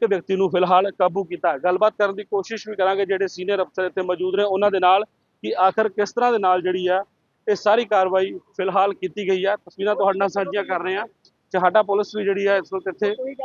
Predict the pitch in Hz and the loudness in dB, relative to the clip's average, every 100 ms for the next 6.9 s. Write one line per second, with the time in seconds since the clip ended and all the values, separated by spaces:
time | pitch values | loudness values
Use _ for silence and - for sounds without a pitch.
0 | 220 - 208 214 226 208 196 196 220 180 | -6 -4 -2 -2 0 0 2 4 2 2
1 | 175 190 190 208 - 196 196 208 226 - | 0 2 4 2 2 0 0 -2 -4 -12
2 | _ _ _ _ _ _ - 190 214 226 | _ _ _ _ _ _ 2 4 6 4
3 | 170 165 - 196 175 151 139 - - - | 0 -4 -8 -10 -6 -6 -6 -12 -20 -16
4 | - - 202 208 226 202 196 202 226 233 | -6 4 6 6 2 2 -8 -2 2 2
5 | 214 165 180 - 240 156 - _ _ 220 | 0 -2 -4 -2 -2 -2 -4 _ _ -2
6 | 233 180 185 180 196 202 190 190 | -2 0 0 2 2 0 0 0